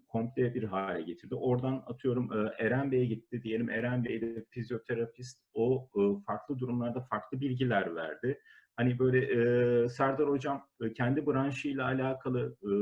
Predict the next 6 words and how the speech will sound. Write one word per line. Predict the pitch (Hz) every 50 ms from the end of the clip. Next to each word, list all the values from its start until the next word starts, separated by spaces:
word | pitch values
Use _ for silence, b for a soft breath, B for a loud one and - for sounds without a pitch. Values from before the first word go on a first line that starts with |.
| 101 98
o | - - 131 127
kişiyi | - - 127 - - 135 131 131 127 127 120
yönlendirecek | 104 101 104 117 123 123 127 127 127 123 123 135 135 -
şeyleri | - - 120 117 113 117 127 131 139
yaptı | 123 117 113 - - 131 - -
tarzında | 147 143 135 123 120 113 110 113 131 143 143